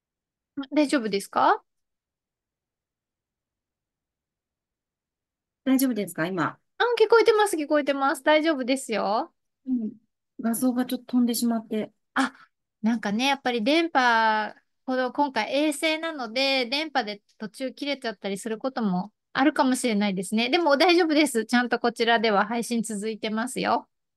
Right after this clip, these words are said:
Speaker 2: りました。
Speaker 1: ね、よかった。<laughs> 大丈夫です。
Speaker 2: ね、そう、
Speaker 1: うん。
Speaker 2: あの、自宅で料理教室やってるので、
Speaker 1: うんうん。
Speaker 2: キッチンは、まあ、どっち、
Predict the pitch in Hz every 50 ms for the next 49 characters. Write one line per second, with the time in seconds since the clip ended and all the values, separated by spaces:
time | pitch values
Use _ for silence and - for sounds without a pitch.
0 | _ _ _ _ 185 180 180 180 180 - - - - - _ _ _ _ _ _
1 | - 349 370 392 381 359 330 330 339 339 339 285 - - - - - - - -
2 | 392 - - 427 415 403 277 254 262 254 277 254 220 202 202 208 233 269 - -
3 | - _ _ _ _ _ _ _ - 180 175 170 160 - - - _ _ _ -
4 | 240 220 196 170 311 359 370 - 190 208 - _ _ _ _ _ _ _ _ _
5 | - 226 226 - 233 214 226 220 220 214 202 - - - 214 220 208 208 - 226
6 | 220 214 - 190 175 170 160 - - 180 175 170 165 156 156 151 180 175 170 160
7 | - - - - 427 415 349 320 359 359 320 214 180 - _ _ _ _ _ _
8 | _ _ _ _ - 370 - - - - 190 185 175 170 160 165 170 170 170 170
9 | 165 156 156 156 - - 202 202 - - - - - 226 254 - -